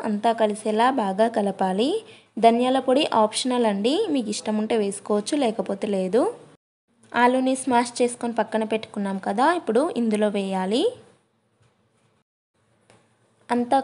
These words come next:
కూడా బాగా కలపాలి. ఇవన్నీ బాగా మిక్స్ కావాలండి.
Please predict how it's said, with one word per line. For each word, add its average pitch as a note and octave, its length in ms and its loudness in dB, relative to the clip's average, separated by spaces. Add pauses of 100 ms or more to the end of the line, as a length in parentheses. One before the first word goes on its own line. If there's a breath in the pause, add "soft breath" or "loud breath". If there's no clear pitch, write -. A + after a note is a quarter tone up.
కూడా A3+ 240 4 (160)
బాగా G#3 260 2 (100)
కలపాలి. G3+ 500 2 (240)
ఇవన్నీ G#3+ 300 0 (100)
బాగా G3+ 320 0
మిక్స్ - 340 -4
కావాలండి. F#3+ 640 2